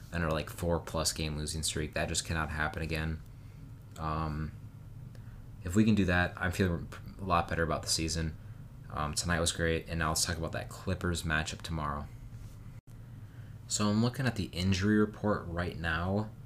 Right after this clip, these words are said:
for the Clippers game tomorrow. Um, so they have a lot of people out. It's basically the same group as the last games. Obviously, Kawhi Leonard, who's gonna be out for multiple more, more months with his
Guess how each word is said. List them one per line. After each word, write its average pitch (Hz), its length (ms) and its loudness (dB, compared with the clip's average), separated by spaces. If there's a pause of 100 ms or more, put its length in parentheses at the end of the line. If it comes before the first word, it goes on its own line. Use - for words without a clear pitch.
(340)
for 95 200 0
the 87 60 2
Clippers 92 360 2
game 90 220 0
tomorrow. 90 640 2 (540)
Um, 80 640 -2 (680)
so 87 540 4
they 98 120 4
have 92 380 0
a 85 40 -2
lot 80 260 0
of 85 60 -4
people - 400 -6
out. 80 360 0 (680)
It's - 200 0
basically 107 480 4
the 87 100 0
same 87 320 4
group 82 280 0
as 82 220 2
the 80 80 -2
last 76 320 0
games. 80 560 -4 (600)
Obviously, 87 400 2
Kawhi 80 360 0
Leonard, 82 340 0
who's 85 280 -2
gonna 85 160 0
be 80 120 0
out 76 200 0
for - 80 -6
multiple 82 400 0
more, 80 320 -2
more 80 200 -2
months 80 340 0
with 80 80 -4
his 76 120 0